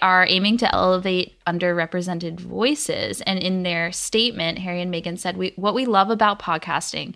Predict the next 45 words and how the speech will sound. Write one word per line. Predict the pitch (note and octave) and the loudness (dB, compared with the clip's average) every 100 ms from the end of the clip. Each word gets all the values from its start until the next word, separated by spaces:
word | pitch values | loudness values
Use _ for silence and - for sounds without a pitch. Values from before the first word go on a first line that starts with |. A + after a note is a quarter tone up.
| - - - | -14 -14 -4
is | G3 | 2
that | G3+ | 4
it | G3+ | 4
reminds | G3+ G3 G#3+ C4 - | 2 4 4 4 4
all | F#3 F3+ | 4 2
of | F3 | 0
us | D#3+ - - | -2 -4 -4
to | |
take | F3 - G#3 | -4 -4 -2
a | A#3+ | 0
moment | F3+ F3+ F3 F#3 | 0 -2 -4 -4
and | F3 | -6
to | G3 | -6
really | F#3 F3 E3+ E3+ | -6 -2 -2 -4
listen, | F3 - - - | -6 -8 -8 -10
to | - G3+ | -6 -4
connect | G3+ G3+ - | -2 -4 -2
to | B3+ | 0
one | G#3+ | 0
another | G#3+ E3+ E3+ E3 | 0 0 -2 -4
without | E3+ D3+ - | -4 -6 -8
distraction. | E3 - - - - - F3 - - - A3+ | -8 -8 -6 -8 -6 -6 -8 -14 -18 -4 0
With | A3 | 0
the | |
challenges | G#3+ G3 F#3+ G3+ G#3+ | 2 4 4 4 0
of | G#3 | -4
twenty | - F3+ E3+ | -2 -2 -2
twenty, | E3+ F#3 G3+ A#3+ | -2 -2 0 2
there | A3 | 2
has | F#3+ F#3 | 0 0
never | F3 G3+ | 0 0
been | A3 G3+ | -2 -2
a | F#3+ | -2
more | F3 F3 | -2 -2
important | F3 - F3+ F3+ F3+ | -4 -6 -6 -6 -4
time | F#3 F3 | -4 -4
to | F3 | -4
do | E3 E3+ | -6 -4
so, | - A3 A3+ | 0 0 0
because | G3+ F#3+ | -4 -4
when | F#3 F3+ | -4 -4
we | F3+ | -4
hear | F3+ C#4 D4 | -6 -4 0
each | B3 - | 0 0
other | E3+ E3+ E3+ | -2 -2 -4